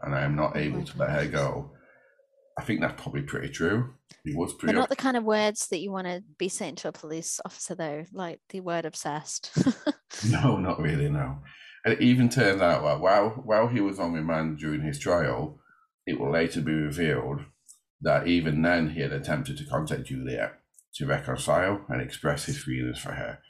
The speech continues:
Speaker 1: So sorry, sorry I killed your boyfriend, but, you know, I'm here now.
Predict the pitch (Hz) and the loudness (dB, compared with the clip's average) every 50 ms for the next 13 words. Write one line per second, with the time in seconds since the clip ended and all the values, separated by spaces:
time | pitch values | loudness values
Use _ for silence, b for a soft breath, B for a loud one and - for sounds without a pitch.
0 | b b b b b _ _ _ _ _ _ _ _ _ - - - - - - | b b b b b _ _ _ _ _ _ _ _ _ -10 -10 -8 -6 -2 0
1 | 151 - - - - - - - - - - - - - - 71 71 73 - - | 2 2 2 0 -2 -2 2 2 4 4 4 2 0 0 -2 -2 -2 -4 -4 0
2 | - 90 92 - - 127 117 104 98 98 92 87 - - - _ _ _ - _ | 0 0 0 2 2 2 2 2 2 2 2 2 0 -4 -12 _ _ _ -14 _
3 | - - - - - - 76 - - - 117 101 85 65 - 58 64 - - | -4 -2 -2 -2 -2 -2 -2 -4 -2 -2 0 0 0 0 -2 -2 -4 -4 -6